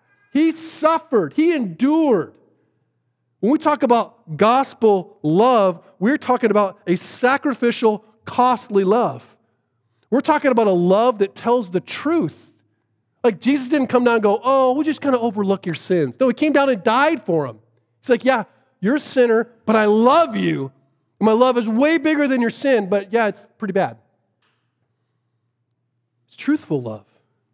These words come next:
Gospel love is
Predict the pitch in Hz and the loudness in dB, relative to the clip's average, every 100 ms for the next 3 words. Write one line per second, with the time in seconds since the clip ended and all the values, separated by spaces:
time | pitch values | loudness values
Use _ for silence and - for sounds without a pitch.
0 | _ _ _ _ _ _ _ _ _ _ | _ _ _ _ _ _ _ _ _ _
1 | _ _ _ 135 180 214 - 180 165 156 | _ _ _ -2 0 0 -4 -4 0 0
2 | 147 139 _ 156 151 135 | 0 -4 _ -4 -4 -6